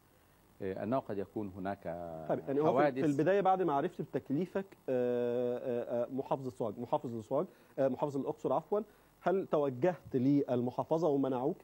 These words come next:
Speaker 1: لا، لا.
Speaker 2: آه،
Speaker 1: أنا
Speaker 2: آه.
Speaker 1: توجهت، آه، كانوا زملائي
Speaker 2: مم.
Speaker 1: حيث إقامة عملي
Speaker 2: مم.
Speaker 1: في قنا، آه، اتصلوا بي زملائي وأخبروني بأنهم يعدون، آه، احتفالا صغيرا،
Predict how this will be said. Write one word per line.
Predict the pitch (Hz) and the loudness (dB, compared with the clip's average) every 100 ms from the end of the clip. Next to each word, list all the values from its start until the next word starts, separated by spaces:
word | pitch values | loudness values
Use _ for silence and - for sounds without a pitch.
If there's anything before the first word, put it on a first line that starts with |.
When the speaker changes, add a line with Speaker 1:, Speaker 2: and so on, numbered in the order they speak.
| - | -6
Speaker 1:
لا، | 127 147 - | 0 0 -2
لا. | 80 - | -6 -2
Speaker 2:
آه، | 123 135 | 0 0
Speaker 1:
أنا | 165 160 | 0 0
Speaker 2:
آه. | |
Speaker 1:
توجهت، | 131 143 143 160 202 - - - - | 0 -2 0 -2 -4 -6 -20 -12 -2
آه، | 117 110 | 2 2
كانوا | 110 127 127 113 98 92 90 87 | 0 -4 -2 -4 -4 -4 -4 -4
زملائي | 90 98 98 113 123 104 | -4 -2 -2 -2 -2 -6
Speaker 2:
مم. | - _ - - 127 | -16 _ -16 -6 -4
Speaker 1:
حيث | 98 98 90 87 85 | -4 -4 -4 -4 -6
إقامة | 110 - 113 107 90 - _ 90 | -8 -4 -2 -2 -4 -12 _ -8
عملي | 82 78 117 107 113 123 _ | -4 -2 -2 -2 -6 -10 _
Speaker 2:
مم. | 143 117 | -6 -6
Speaker 1:
في | |
قنا، | - 113 123 131 - _ - _ _ - | -2 -2 -2 -6 -14 _ -20 _ _ -4
آه، | 101 95 98 | 0 0 0
اتصلوا | - 147 120 113 | -2 -2 -2 -2
بي | 120 | -4
زملائي | 98 95 110 113 | -4 -4 -2 -2
وأخبروني | 101 98 - 104 110 113 104 | -4 -8 -8 -4 -4 -4 -6
بأنهم | 87 92 92 92 90 92 104 120 110 | -6 -4 -4 -2 -4 -4 -4 -4 -6
يعدون، | 95 90 95 120 110 | -6 -6 -2 0 0
آه، | 98 92 92 - 90 90 | -2 -4 -6 -6 -6 -6
احتفالا | - - - 117 101 87 87 85 87 | -10 -6 0 0 0 -6 -10 -12 -12
صغيرا، | - 104 113 123 131 | -6 -2 0 -2 -2